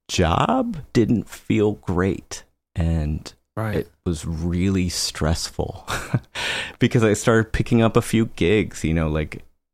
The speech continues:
Speaker 1: scoring or whatever, or even just, like, recording, like, just, "Hey, can you record this stuff for me?" Uh, 'cause I had, like, a little setup with a few mics, nothing fancy. Um, and it, when it felt like work, it just didn't feel great. It wasn't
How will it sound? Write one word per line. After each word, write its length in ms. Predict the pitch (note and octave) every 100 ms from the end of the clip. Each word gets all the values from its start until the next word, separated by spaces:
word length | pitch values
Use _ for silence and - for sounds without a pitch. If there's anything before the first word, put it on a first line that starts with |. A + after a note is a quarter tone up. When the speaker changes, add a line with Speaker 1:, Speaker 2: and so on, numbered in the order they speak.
| _
Speaker 1:
scoring 640 | - - - D#2+ D#2+ D2+ D#2
or 100 | D2+
whatever, 580 | F2 A2 G2+ D#2+ D#2 - _ _ _ -
or 100 | G#2
even 160 | C#3
just, 160 | E3 D#3+
like, 140 | -
recording, 640 | F2 - - D#2+ G2 A2+ B2 -
like, 200 | E2 C#2+
just, 260 | F#2 - - -
"Hey, 220 | A2 G#2
can 200 | - F2
you 100 | F#2
record 580 | F2+ - F#2 F#2+ F#2+ - _ - -
this 200 | E2 -
stuff 280 | - G#2
for 280 | - - D#2+
me?" 300 | D#2+ D2 D2+ - _ _ _
Uh, 200 | E2 D#2+
'cause 140 | D2 -
I 60 |
had, 100 | F2 E2
like, 120 | D#2
a 40 |
little 200 | D2+ D#2+
setup 340 | - D2 C#2+ -
with 120 | B1+
a 40 |
few 180 | - D#2
mics, 320 | D2+ E2 -
nothing 240 | D#2 D2 C#2+
fancy. 460 | - F#2+ - C#2 - _ _ _ -
Um, 340 | F2+ E2 D2 B1+ _ _ _ _ -
and 140 | G#2
it, 80 | G2+
when 200 | G#2+ A2
it 100 | -
felt 200 | - G2+
like 200 | A2+ -
work, 300 | G#2+ G#2+ -
it 140 | A#2 -
just 240 | - -
didn't 300 | - A#2 -
feel 280 | - G#2 A2
great. 420 | - - F#2+ - -
It 60 |
wasn't 320 | D#2 F#2 G2+